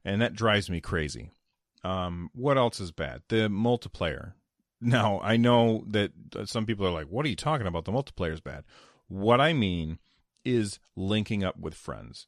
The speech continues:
So let's say that me and my son just wanna play some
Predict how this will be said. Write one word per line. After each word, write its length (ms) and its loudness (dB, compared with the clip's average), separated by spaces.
So 180 -2
let's 300 0
say 500 0
that 320 -2
me 460 0
and 380 0
my 160 0
son 480 -4
just 300 0
wanna 260 0
play 340 0
some 680 0